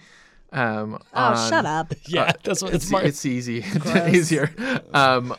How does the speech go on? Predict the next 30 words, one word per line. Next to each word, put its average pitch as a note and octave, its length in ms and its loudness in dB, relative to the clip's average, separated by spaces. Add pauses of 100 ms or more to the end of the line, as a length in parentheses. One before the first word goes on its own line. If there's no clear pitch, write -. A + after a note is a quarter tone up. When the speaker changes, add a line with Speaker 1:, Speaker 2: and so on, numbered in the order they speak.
Speaker 1:
on C3 480 2
Speaker 2:
No, E3 240 -4
I C3 60 -8
hate E3 200 -8
it. - 160 -14 (160)
Speaker 1:
I B2+ 60 -8
researched. D#3 640 -2
I D3 40 -4
was C3 180 -6
researching C#3+ 460 -4
the A#2+ 80 -8
film A2+ 420 -8
on G#2+ 180 -4
July A#2+ 720 -4
eleventh, G#2+ 680 -8 (640)
in C3+ 120 -4
a B2+ 40 0
complete G3 680 -6 (220)
universal G#3 680 0
coincidence D3+ 920 -4 (480)
that C3+ 220 0
happened C3+ 320 -2
to B2+ 60 -10
be B2 140 -4
exactly A2+ 500 -4
twenty B2+ 360 -8
years E2+ 640 -12
to - 100 -14
the G2 100 -10
day G2 600 -8